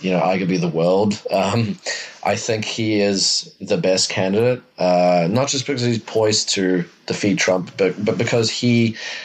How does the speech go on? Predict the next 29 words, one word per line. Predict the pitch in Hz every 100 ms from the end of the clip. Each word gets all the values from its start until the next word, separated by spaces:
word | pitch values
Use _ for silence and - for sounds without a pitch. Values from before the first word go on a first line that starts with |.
| -
has | 156 165 151
a |
chance | - 127 117
to | 110
really, | 104 104 95 92 87 80 _ _ - -
um, | 92 90 85 78 78 - - - - - 151 - -
to, | 120 110
to | - 127
enact | 110 104 104 -
a | 101
s-, | -
a, | 104 101 98 - -
a, | 101
a |
transformation | 85 - 98 95 98 87 87 85 85 80 82 -
in, | - 87 82 85 78
um, | - 82 85 -
American | 101 90 90
politics | 85 82 90 87
and, | 98 87
and | 110
push | 107 143 -
policies | 127 117 123 104 - - _ _ _ 120 - - _
that, | 120 117 127 110
that | 117 110
would, | 110 107 -
you | 127
know, | 95 85 - _ 104
uh, | 98 98 98 92